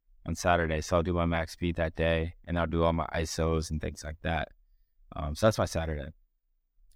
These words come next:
So anyway, that's my five A M, except Saturday, which is seven. Um, after my five A M, I have two high school kids that come in at six,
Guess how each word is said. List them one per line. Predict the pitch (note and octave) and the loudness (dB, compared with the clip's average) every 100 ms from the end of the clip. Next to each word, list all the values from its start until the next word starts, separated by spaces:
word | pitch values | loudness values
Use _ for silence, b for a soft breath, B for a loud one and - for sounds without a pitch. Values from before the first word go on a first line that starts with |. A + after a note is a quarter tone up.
| - | -6
So | A2 | 0
anyway, | G#2+ G2 | 2 4
that's | F#2 F#2 | 2 2
my | G#2 | 0
five | F#2 F#2+ F2 | 0 2 2
A | F2 | 2
M, | F2 F2 E2+ E2+ _ _ - - | 2 2 0 -2 _ _ -20 -10
except | - F2 | 0 0
Saturday, | - E2 E2 D#2 D#2+ | 2 -2 0 0 -2
which | - - | -4 -6
is | E2+ | -6
seven. | - D#2+ D#2 D#2 - _ _ _ _ - | 0 0 0 -4 -8 _ _ _ _ -10
Um, | D#2+ D#2 D2+ - - | -6 -4 -4 -8 -8
after | - G#2+ B2 | -2 0 2
my | G#2+ | 2
five | - G#2 | 4 4
A | G2+ | 4
M, | G2+ G#2 G2 - | 2 2 0 -4
I | |
have | F#2 | -6
two | - - | -4 -2
high | F2+ F2 | 2 2
school | E2 F#2 | 0 -4
kids | E2+ F2+ F2 | -2 -2 -2
that | F2 | 2
come | F2 | 2
in | E2+ F2 | 4 4
at | E2+ - | 2 -4
six, | - F2+ F#2 - - | -2 2 2 -2 -12